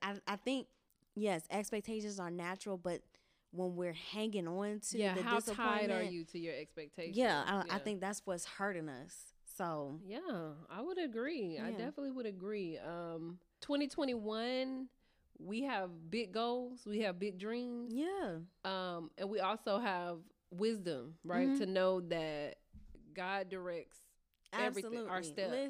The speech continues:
Speaker 1: Listen, and, and that's the thing too, is it's unto the glory of God. When it goes well,
Speaker 2: Hello.
Speaker 1: I don't care what it is. I don't care if it's, I put a good outfit together.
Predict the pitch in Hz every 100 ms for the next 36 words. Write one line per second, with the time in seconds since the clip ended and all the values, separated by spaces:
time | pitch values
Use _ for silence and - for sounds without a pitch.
0 | 254 175 156 156 - _ _ _ _ -
1 | 220 220 - 220 226 277 269 - 285 269
2 | 226 - 277 208 170 160 196 185 - -
3 | _ _ _ - 226 247 247 233 185 185
4 | 196 208 190 180 196 170 196 233 302 269
5 | 294 320 285 320 320 311 311 302 - 254
6 | 285 370 359 330 262 262 294 285 226 190
7 | 196 262 254 269 233 240 220 - _ -
8 | 214 - 240 190 202 226 214 240 214 -
9 | 190 170 147